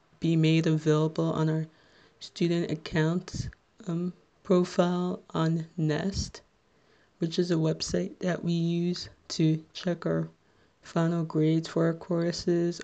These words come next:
or degree works to, like, figure out how many credits that we're supposed to take, like,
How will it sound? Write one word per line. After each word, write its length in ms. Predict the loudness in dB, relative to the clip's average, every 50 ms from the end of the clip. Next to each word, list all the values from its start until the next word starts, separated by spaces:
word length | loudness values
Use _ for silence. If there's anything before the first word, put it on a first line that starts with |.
| -6
or 240 | -4 -2 -2 -2 -4 -8 -12 _ _ _ 0
degree 360 | 0 0 2 2 4 4 4
works 380 | 4 4 2 0 -2 -4 -8 -8
to, 160 | -4 -2 0
like, 260 | 2 0 0 -2 -4 -16 _ -20 _ _ _ _ _ _ _ _ _ _ _ _ _ _ _ _ _ _ -20 -20 -20 -16 -14 -12 -12
figure 400 | -4 2 4 4 4 4 4 2
out 220 | 2 2 0 -2 -4
how 160 | -2 0 0
many 240 | 2 2 0 0 -2
credits 440 | -4 -4 -2 0 0 0 -2 -4 -4
that 260 | -2 -2 -2 -2 -4 -10 -20 -20 -20 -20 -20 -20 -20 -20 _ _ -6
we're 100 | -4 -4
supposed 520 | -4 -6 -8 -4 -2 -2 -2 -2 -2 -4
to 100 | -4 -4
take, 460 | -4 -2 0 2 2 2 2 0 -2
like, 340 | -4 -2 -2 -2 -4 -8 -16